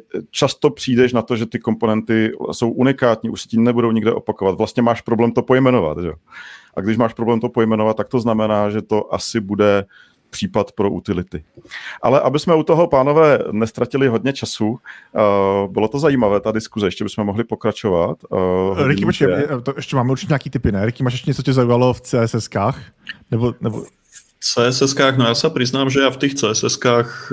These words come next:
Speaker 3: ako, mm, nerobím žiadne nejaké extra pokročilé veci. Jo, takže jak, jak hovorím, mne tam zaujal ten post C S S, to, že sas vyhral. A jinak to, to je skôr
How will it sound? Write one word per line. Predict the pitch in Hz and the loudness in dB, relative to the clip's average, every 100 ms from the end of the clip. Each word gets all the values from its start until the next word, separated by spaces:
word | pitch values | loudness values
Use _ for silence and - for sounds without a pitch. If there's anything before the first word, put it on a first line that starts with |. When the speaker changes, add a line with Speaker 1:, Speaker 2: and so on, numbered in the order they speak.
| 160 | -2
Speaker 3:
ako, | 117 117 113 113 - | 4 6 6 4 -4
mm, | - 117 82 - - 131 - | -10 -8 -8 -10 -10 -10 -4
nerobím | 117 113 110 110 113 113 107 | 0 2 4 2 2 2 0
žiadne | 110 104 107 110 | 2 2 0 0
nejaké | 107 104 117 | 0 0 -2
extra | 110 - 120 110 | -2 -2 -2 -2
pokročilé | 110 104 - 107 - 107 110 | -2 -4 0 0 0 0 0
veci. | 120 104 - 92 87 - _ _ - - _ - - | -2 -4 -6 -6 -6 -12 _ _ -20 -20 _ -20 -12
Jo, | 87 92 | -8 -4
takže | 101 104 | -2 2
jak, | 110 107 | 0 2
jak | 110 113 | 0 2
hovorím, | 113 113 104 | 2 2 0
mne | 98 | -2
tam | 104 104 | -2 -2
zaujal | 110 110 110 | 0 2 2
ten | 113 113 | 0 -2
post | 104 101 - | -2 -2 0
C | 110 | 0
S | 107 113 | 0 0
S, | 107 107 107 - | 2 2 -2 -4
to, | 107 | -2
že | 98 | -2
sas | 110 113 107 104 | -2 -2 -2 -2
vyhral. | 95 104 107 107 107 - - - - _ _ _ _ _ _ _ _ _ - - - | -2 0 0 0 -2 -8 -20 -20 -20 _ _ _ _ _ _ _ _ _ -20 -20 -6
A | 101 | -2
jinak | 95 104 | 0 0
to, | - 110 107 104 | 2 2 2 0
to | 110 | -2
je | 104 - | -2 -2
skôr | 113 110 - | 2 2 2